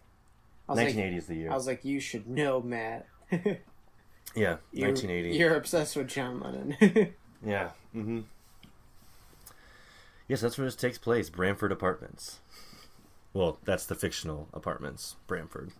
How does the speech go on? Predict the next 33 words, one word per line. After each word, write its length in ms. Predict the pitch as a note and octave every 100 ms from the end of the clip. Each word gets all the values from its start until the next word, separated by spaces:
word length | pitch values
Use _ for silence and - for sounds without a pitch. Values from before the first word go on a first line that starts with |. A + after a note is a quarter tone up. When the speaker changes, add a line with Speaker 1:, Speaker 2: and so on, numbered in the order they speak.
| - - - - - - - -
Speaker 2:
Which 100 | G2+
I, 120 | G#2+ -
I 120 | G#2+
guess 280 | G#2+ A#2 - - -
if 140 | G#2 -
we 100 | G#2+
can 80 | G2+
go 100 | F#2+
into 120 | F2
the 80 | D#2+
plot, 380 | - G2 F#2+ F#2+
but 120 | E2+
I, 160 | E2+ - - -
I 80 | F2+
would 180 | F2+ F2 -
echo 360 | G#2 G2+ F2+
kind 200 | - F#2+
of 80 | F2
the 80 | F2
horror 360 | F#2+ F#2+ F#2
significance 640 | F2 F#2 F2 F2 F2 E2+ -
we 80 |
were 60 | F2
talking 400 | D#2+ F2+ F2 F2
about. 340 | E2 E2 D#2+ - - - - -
They 80 | F2
did 200 | F2+ D#2+
the 120 | -
urban 240 | F#2+ F#2
horror 500 | F2+ F#2 F#2 F2+ F2+ -
and 100 | F2
the 60 | E2
dwellings. 680 | F2 F2 F2 E2+ D#2 -